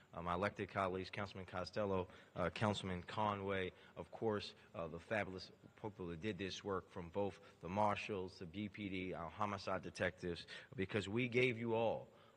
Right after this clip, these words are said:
our word that we would not stop until we brought this individual in and that we exhausted every resource, uh, to make sure that we brought him in to keep our residents safe. It is very clear,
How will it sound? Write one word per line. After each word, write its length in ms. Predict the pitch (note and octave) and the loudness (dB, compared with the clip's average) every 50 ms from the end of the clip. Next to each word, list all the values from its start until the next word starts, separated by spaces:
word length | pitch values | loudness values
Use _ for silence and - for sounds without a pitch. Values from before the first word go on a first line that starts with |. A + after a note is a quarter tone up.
| - - - _ - | -20 -20 -8 _ 4
our 180 | G2+ G#2+ G#2+ | 6 6 6
word 400 | F#2+ F2 G#2 A2 G2 D#2 C2 A#1 C2+ | 6 6 6 6 6 4 2 0 2
that 180 | F2 E2+ E2+ | 2 2 4
we 120 | E2+ A2+ A2+ | 4 4 4
would 220 | A2 A2+ B2 B2 | 6 6 6 6
not 220 | G#2+ G#2+ G#2 G2 | 6 6 6 6
stop 380 | - - - A#2 A2 G2 - - - - - - - - | 4 6 8 10 10 10 8 4 -6 -20 -20 -20 -14 -10
until 300 | G2+ F#2 F#2 - - G2+ | -10 -10 -8 -4 -2 -2
we 160 | F2+ F2+ G#2 G#2+ | 0 0 -2 -2
brought 300 | F2+ G#2 G#2+ F#2+ - - | 0 0 0 0 0 0
this 200 | G2+ F#2+ - - | 0 0 0 0
individual 600 | F2+ G2+ F#2+ F#2 F2 F#2+ F#2+ F2+ F#2+ F2 E2+ D#2 - | 0 2 2 4 4 4 4 4 2 0 0 0 2
in 260 | A#2 B2 C3+ D3+ E3+ E3+ - - - | 4 4 4 4 2 -2 -6 -6 -6
and 120 | F#2+ F#2 | -4 0
that 160 | F2+ F2+ F2 | 2 2 2
we 120 | F2+ G#2 G#2 | 2 -2 -4
exhausted 680 | - - F#2+ F2 F2 G#2 G2+ G2+ G2 F#2+ - G2+ F2 - - - - | -4 -6 -10 -8 -4 0 0 0 0 0 -4 -8 -8 -10 -12 -6 0
every 460 | A2 A#2 B2 A#2 A#2 A#2+ C3 B2+ A#2 | 2 2 4 4 2 2 2 4 4
resource, 720 | G#2 G2 A2 A#2+ A#2+ A#2 - - F#2 D#2+ D#2 D#2+ - - - - - - - - | 4 4 4 4 4 2 0 0 0 0 0 0 -4 -6 -12 -14 -18 -16 -8 -4
uh, 100 | - F2 F2 - | -4 -4 -4 -4
to 80 | - G2+ | -4 -2
make 200 | G2+ G2+ F#2+ - | -2 -2 -2 -2
sure 280 | - - A#2 A2 G#2+ | -4 -2 0 0 0
that 140 | G2+ F#2+ F#2 | 2 0 0
we 80 | F#2+ G2+ | -2 -2
brought 280 | E2+ G#2 G2+ F#2+ G2 | 0 2 2 2 2
him 200 | G2 G2+ F#2+ G2 | 2 -2 -6 -6
in 180 | G2 G2+ F#2+ F#2 | -4 -6 -6 -6
to 100 | - F2 | -8 -10
keep 320 | - - - G#2+ G2 - | -8 -4 -2 0 2 4
our 120 | E2+ F2+ E2+ | 4 4 6
residents 420 | E2 F2+ F2+ E2+ E2 E2 D#2+ D2+ | 6 4 4 2 0 -4 -4 -2
safe. 240 | - - F#2 E2 D2 - - - - - - - - - - | 0 0 0 0 -2 -6 -16 -20 -20 -20 -20 -20 -16 -6 -2
It 140 | G#2 A2+ A2 | 0 2 2
is 120 | A2 G2 | 2 0
very 380 | F2+ A2 A#2+ C3+ C#3+ D3 D3 C#3 | 4 6 8 8 8 6 2 0
clear, 460 | - - - C3+ D3 C#3+ A2+ E2 | -4 -4 0 2 4 4 4 2